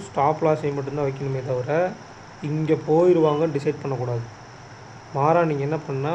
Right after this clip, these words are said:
ஓப்பனை கட் பண்ணிட்டு மேல போறாங்கன்னா, இங்க இருந்து இங்க போனாலும் ஒண்ணு இது எஸ் எல் அப்படின்ற ஒரு விஷயத்த நீங்க முடிவு பண்ணி வச்சிடணும். அடுத்து டார்கெட் அப்படின்ற ஒரு விஷயத்துக்கு உங்களுடைய அந்த ரிஸ்க் ரிவார்டு. ரிஸ்க் ரிவார்டுனா என்ன? இங்க எஸ் எல் வச்சிருக்கோமா,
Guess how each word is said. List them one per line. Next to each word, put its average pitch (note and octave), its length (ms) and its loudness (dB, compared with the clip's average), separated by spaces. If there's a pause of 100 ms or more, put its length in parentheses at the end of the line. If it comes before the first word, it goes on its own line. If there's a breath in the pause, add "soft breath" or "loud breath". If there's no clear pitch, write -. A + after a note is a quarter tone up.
ஓப்பனை D#3 420 0
கட் - 200 -10
பண்ணிட்டு D#3+ 220 -2
மேல C#3 220 0
போறாங்கன்னா, C3 560 -2 (880)
இங்க E3+ 280 -2
இருந்து F#3 260 2
இங்க D#3 160 2
போனாலும் C#3+ 340 2
ஒண்ணு E3+ 260 2
இது D3 140 0
எஸ் C#3 260 2
எல் D#3+ 120 2 (480)
அப்படின்ற D#3 380 0
ஒரு C3+ 100 2
விஷயத்த C#3+ 340 -4
நீங்க C#3 160 -2 (1500)
முடிவு D#3+ 260 4
பண்ணி C#3 200 0
வச்சிடணும். C3 480 -4
அடுத்து D#3 280 -4
டார்கெட் D#3+ 500 4
அப்படின்ற C#3 320 -2
ஒரு B2+ 120 -4
விஷயத்துக்கு D#3 460 -4
உங்களுடைய D3 400 0
அந்த C3 180 -2 (920)
ரிஸ்க் D3+ 260 -2
ரிவார்டு. B2+ 320 0
ரிஸ்க் D3 240 -2
ரிவார்டுனா D#3+ 280 2
என்ன? D3+ 240 0
இங்க C#3 240 -2
எஸ் C#3 220 2
எல் E3+ 100 2
வச்சிருக்கோமா, D3+ 420 -2